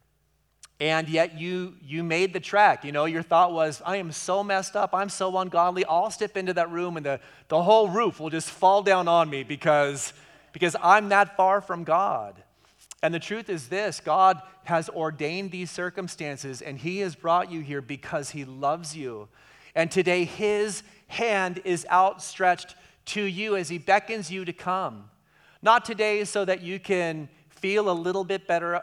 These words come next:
about yourself because you attended a church service, but today that you would have a real encounter with the person of Christ and that God would change you, not from the outside in, but from the inside out.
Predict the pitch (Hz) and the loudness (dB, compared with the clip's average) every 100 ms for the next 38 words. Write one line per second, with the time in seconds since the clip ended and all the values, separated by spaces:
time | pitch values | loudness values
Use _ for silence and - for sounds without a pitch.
0 | - 151 135 160 185 175 156 170 165 165 | -4 -4 6 6 6 0 -4 2 2 2
1 | 156 165 131 151 143 - 165 175 170 160 | -4 -10 -8 -8 -8 -4 -4 -2 -6 -6
2 | 143 - 165 165 165 - - _ _ _ | -10 -8 -6 -4 -4 -8 -12 _ _ _
3 | - 170 165 156 160 147 139 - - 190 | -8 -2 -2 -2 -6 -6 0 2 2 0
4 | 185 185 165 156 165 180 170 151 151 143 | 0 0 -2 -8 -6 -4 -2 -2 -2 -6
5 | 175 185 170 - 175 165 170 156 143 139 | -4 -4 -4 -6 -4 -4 -6 -8 -8 -10
6 | - 170 175 165 143 - 160 147 - 151 | -6 -6 -6 -8 -12 -4 -2 -2 -6 -8
7 | 143 170 170 185 170 170 - 180 185 165 | -6 0 4 4 2 -6 -6 -8 -8 -8
8 | 143 156 196 196 190 165 165 160 190 - | -6 -2 -2 -2 -8 -4 -2 -4 -4 -2
9 | 156 143 156 160 165 170 170 - - _ | -2 -2 -8 -8 -8 -8 -12 -16 -20 _
10 | _ 156 156 - 170 165 165 156 151 - | _ 0 0 -4 -2 -2 -2 -8 -10 -10
11 | 165 170 170 160 _ _ - - 156 156 | -10 -8 -10 -14 _ _ -14 -2 2 2
12 | 156 151 139 _ _ _ 139 139 120 113 | 0 -4 -10 _ _ _ 0 0 -2 -6